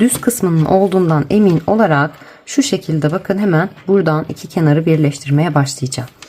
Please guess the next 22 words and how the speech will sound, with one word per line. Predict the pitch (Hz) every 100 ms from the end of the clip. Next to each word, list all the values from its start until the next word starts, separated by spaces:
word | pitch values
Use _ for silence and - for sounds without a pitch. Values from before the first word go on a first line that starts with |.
| - - - - - - -
Şimdi | - 294 247 165 156
bu | 208
noktadan | 226 220 - 151 139 131 - - _ _
bakın | - - -
ilk | 240
sık | - - 160
iğneme, | 151 139
şuradaki | 139 202 170 160 -
ilk | 220 214
sık | - -
iğneme | 156 180 151
batıyorum | 151 - 135 135 131
yine. | 127 - _ _ _ _ - -
Şuradaki | - 147 139 -
ilk | 151
sık | - - 131
iğne | 123 147
boşluğuma | 165 - 180 170 165 165 - - - - - - -
ve | 180
yine | 185 175 143 143 - - - _ _ _ _ - - - _
karşısındaki | - 185 180 - 160 160 151 143 - 135 131 - - _ _ - - - _ - - - _ _ _ - - - _ _ - 175
ilk | 180 -